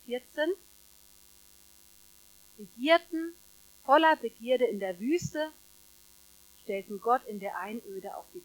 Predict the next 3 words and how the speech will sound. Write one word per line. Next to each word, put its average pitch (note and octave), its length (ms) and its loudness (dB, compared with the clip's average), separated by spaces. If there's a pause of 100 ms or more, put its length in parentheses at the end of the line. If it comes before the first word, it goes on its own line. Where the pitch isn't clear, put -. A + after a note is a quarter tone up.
(100)
Probe. E3 240 -18 (4000)
Wir - 100 -20
begehren. F#3+ 580 -20